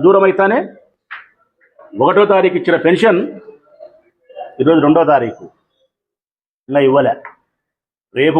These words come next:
మొదలు పెడతారంట, నాలుగో తారీఖున, మూడో తారీఖున మొదలు పెడతారంట. మూడో తారీఖున మొదలుపెట్టి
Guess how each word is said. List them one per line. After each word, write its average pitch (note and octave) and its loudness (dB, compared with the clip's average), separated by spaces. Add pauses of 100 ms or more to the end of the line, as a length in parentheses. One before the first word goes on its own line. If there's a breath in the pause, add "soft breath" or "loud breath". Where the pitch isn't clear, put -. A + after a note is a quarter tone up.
మొదలు D#3 2
పెడతారంట, D3+ 0
నాలుగో C#3 2
తారీఖున, A#2 -4 (1500)
మూడో D#3+ 2
తారీఖున D#3 0
మొదలు D3 2
పెడతారంట. B2+ -2 (1080)
మూడో D#3 0 (100)
తారీఖున E3 0 (100)
మొదలుపెట్టి D#3 0